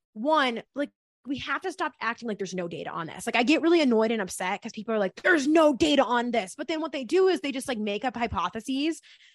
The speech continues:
and they're just using, like, like, basically, like, theory to, like, coach people. And there's a difference between, like, filling in the gaps from, as a pr-, practitioner to figure out what's going on in an individual basis, saying, like, "Hey, like,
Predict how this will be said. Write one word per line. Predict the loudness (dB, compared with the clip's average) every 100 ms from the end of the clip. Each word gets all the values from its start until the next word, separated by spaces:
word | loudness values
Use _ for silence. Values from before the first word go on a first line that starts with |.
| _ _
and | -2 0
they're | 0
just | -2 -6
using, | -6 -6 -4
like, | -2 -2 -2 _ _ _
like, | -8 -8 -6
basically, | -6 -6 -4 -2
like, | 0 -2 -8 _ _ _ _ _
theory | -6 -2 0 0 0 -2 _ -6
to, | 0
like, | 2 0 -2 _ -12
coach | -8 -8 -8 -8
people. | -6 0 0
And | 2
there's | 0
a | 0
difference | 0 2 -2
between, | -2 -6 -6
like, | -6 -8
filling | -4 -2 -2
in | -4
the |
gaps | -2 0 -2 -4
from, | -10 -6
as | -6 -6
a |
pr-, | -8 -12 -14 -16 -10
practitioner | -4 -4 -6 -12 -6 -4
to | -4
figure | -6 -4 -2
out | -2
what's | -6 -6
going | -8 -6
on | -6 -6
in | -8
an |
individual | -10 -10 -8 -8 -8 -10 -10
basis, | -10 -10 -8 -6
saying, | -6 -6
like, | -8
"Hey, | -6 -2
like, | -2 -2